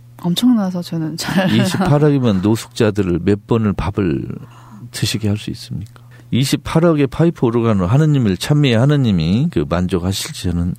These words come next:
Speaker 2: 궁금합니다. 그런데 재미있는 게 카톨릭 신문 보도에는 이 장 작가의 작품 판매 수익금 전액이 파이프 오르간 비용으로 헌금할 예정이라는 말을 쏙 빼놔 버렸습니다.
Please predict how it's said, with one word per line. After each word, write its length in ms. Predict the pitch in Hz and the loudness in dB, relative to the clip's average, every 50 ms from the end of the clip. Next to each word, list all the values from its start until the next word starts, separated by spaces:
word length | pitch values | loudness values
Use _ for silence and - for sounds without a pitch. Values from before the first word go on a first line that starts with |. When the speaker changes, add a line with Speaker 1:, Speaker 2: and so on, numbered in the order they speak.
| - - - | -10 -18 -20
Speaker 2:
궁금합니다. 640 | - - 113 110 98 92 80 76 69 - - - - - - - - - - - | -6 -4 -2 -2 0 -2 -2 -4 -6 -8 -12 -16 -20 -20 -20 -20 -20 -20 -20 -8
그런데 420 | - - 175 170 147 113 - 80 78 | -2 0 0 2 2 0 0 -2 -2
재미있는 500 | - - 127 120 123 110 92 76 65 64 | -2 -2 0 0 2 0 0 -2 -4 -6
게 180 | - - - - - - - - | -10 -14 -18 -18 -20 -20 -20 -16
카톨릭 380 | - - 170 160 185 170 175 156 | -4 -2 0 2 2 2 0 -2
신문 340 | - - 151 135 117 110 | -2 0 0 0 0 0
보도에는 680 | 98 - 95 85 95 82 78 80 92 110 113 92 73 - - - - - - - - - - - | -2 -2 -2 0 0 0 0 0 0 0 0 -2 -4 -6 -10 -18 -20 -20 -20 -20 -20 -20 -6 -2
이 140 | 127 143 143 | 0 0 0
장 300 | - - 123 123 131 131 | 0 -2 0 0 2 2
작가의 760 | 131 123 - - - 120 107 101 98 98 110 127 147 175 202 - - | 2 0 -2 -2 -2 0 2 2 2 2 0 0 0 -2 -2 -6 -10
작품 420 | - - 110 - - - 131 120 | -8 -8 -8 -8 -4 -2 -2 -2
판매 340 | - - 156 151 151 143 127 | 0 0 0 2 2 2 0
수익금 480 | 117 - - 151 143 135 - - 101 92 | 0 -2 -2 -2 -2 -2 -2 -2 -2 -2
전액이 440 | - - 104 95 95 92 80 78 76 - | -2 -2 0 0 0 0 0 -2 -4 0
파이프 340 | - 139 165 185 185 - 170 | 0 2 2 2 0 2 0
오르간 420 | 151 139 131 120 113 117 107 101 | 0 2 2 0 0 0 0 0
비용으로 520 | 98 - - 113 104 104 101 90 87 90 90 | -2 -2 0 0 2 2 2 2 0 0 2
헌금할 480 | 135 170 175 170 165 156 151 139 110 | 2 2 4 2 2 2 2 2 2
예정이라는 520 | 95 98 98 95 117 101 104 98 95 87 78 | 2 0 0 0 0 0 2 2 2 0 0
말을 180 | 71 73 78 | 0 -2 -4
쏙 220 | - - 147 - - | -2 -2 -4 -2 0
빼놔 300 | - 208 190 190 156 123 | -2 0 2 2 0 0
버렸습니다. 680 | 90 76 71 - - - - - - - - - - | -2 -6 -8 -10 -12 -12 -12 -12 -14 -16 -20 -20 -20